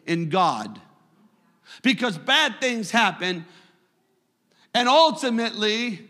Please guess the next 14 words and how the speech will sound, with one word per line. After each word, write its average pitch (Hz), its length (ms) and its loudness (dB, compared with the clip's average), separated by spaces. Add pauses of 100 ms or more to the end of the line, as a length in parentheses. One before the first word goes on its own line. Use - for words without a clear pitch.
(140)
it's 202 160 -2
an 220 100 -2
interesting 196 680 -2
thing. 147 460 -6 (1700)
The - 100 -4
more 269 340 2
you 247 200 2
live 233 320 0
for 202 180 -6
God 151 400 -2
and 185 160 -2
the 196 80 -2
more 208 260 -2
you 190 360 -6